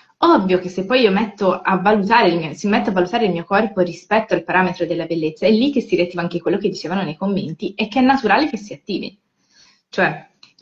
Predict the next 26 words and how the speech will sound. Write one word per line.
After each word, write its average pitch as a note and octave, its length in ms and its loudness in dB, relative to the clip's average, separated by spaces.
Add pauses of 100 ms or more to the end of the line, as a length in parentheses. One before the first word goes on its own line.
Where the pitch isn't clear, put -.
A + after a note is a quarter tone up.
lì C#4 180 4
non F#3+ 140 4
stiamo G#3+ 680 0
parlando F3 440 -2
di E3 60 -4
una E3+ 140 -8
questione F3 500 -8
di E3 300 -10 (260)
arrivare F3+ 440 2
ad E3+ 80 -4
amarsi, D#3+ 760 -6
lì A3 140 -4
stiamo E3+ 240 -6
parlando F3 480 0
di D#3+ 60 -4
una E3 100 -6
questione G3+ 400 -4
del D#3+ 280 -2 (420)
mi F#3 180 4
viene G3+ 320 4
ripetuto F3+ 680 -2
a - 220 -4
volume G#3+ 360 4
altissimo F#3 760 -4
che E3 220 -8
questo - 680 -2